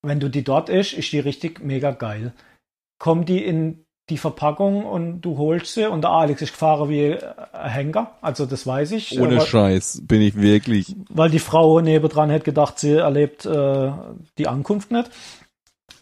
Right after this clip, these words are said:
Speaker 1: Äh, ja, dann ist das Ding halt lätschig und das macht halt irgendwie die Pizzeria auch ein bisschen schlechter, finde ich. Weil,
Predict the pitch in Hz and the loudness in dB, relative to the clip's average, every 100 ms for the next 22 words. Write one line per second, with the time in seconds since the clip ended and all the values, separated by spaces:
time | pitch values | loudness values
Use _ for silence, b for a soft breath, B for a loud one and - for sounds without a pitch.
0 | - - 143 139 131 123 - b b b | -14 -4 0 2 2 0 -4 b b b
1 | 120 135 135 143 147 135 123 - 139 127 | -2 0 0 -4 -4 -6 -8 -6 -4 -4
2 | 123 113 110 - 135 135 120 - 131 - | -6 -8 -10 -8 -8 -6 -8 -8 -10 -8
3 | 143 139 127 127 127 131 127 127 - 120 | -8 -6 -6 -8 -8 -8 -8 -10 -10 -10
4 | 117 131 143 135 127 131 135 - 139 131 | -6 -4 -4 -4 -6 -8 -10 -8 -6 -6
5 | - 110 120 - 139 147 123 - b b | -8 -12 -10 -4 -2 -2 -4 -6 b b
6 | b b _ _ _ 123 123 120 120 113 | b b _ _ _ -10 -8 -8 -8 -10